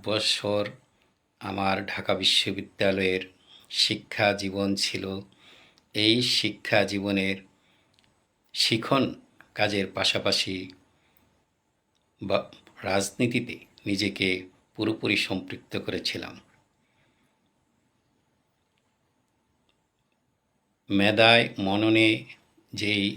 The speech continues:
রাজনীতি একটা স্থান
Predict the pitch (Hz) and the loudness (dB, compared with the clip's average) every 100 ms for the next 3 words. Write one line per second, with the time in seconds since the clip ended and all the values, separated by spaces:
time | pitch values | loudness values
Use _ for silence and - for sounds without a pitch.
0 | - 101 98 - 113 110 110 101 110 _ | 2 2 2 -2 -6 -4 -4 -6 -10 _
1 | _ _ _ _ _ _ _ _ _ _ | _ _ _ _ _ _ _ _ _ _
2 | _ _ _ _ _ _ _ _ _ _ | _ _ _ _ _ _ _ _ _ _
3 | _ _ _ _ _ 104 - - 98 - | _ _ _ _ _ -8 -2 2 2 0
4 | - 107 110 | -4 0 2